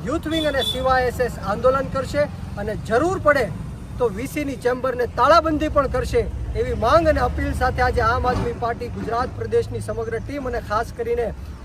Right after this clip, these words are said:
અમદાવાદ શહેર સંગઠન, મહિલા સંગઠન, સી વાય એસ એસ, યુથ વિંગ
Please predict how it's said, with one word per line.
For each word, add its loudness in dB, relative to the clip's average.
અમદાવાદ 4
શહેર 0
સંગઠન, -2
મહિલા -2
સંગઠન, -4
સી -8
વાય 0
એસ -10
એસ, -4
યુથ -6
વિંગ -4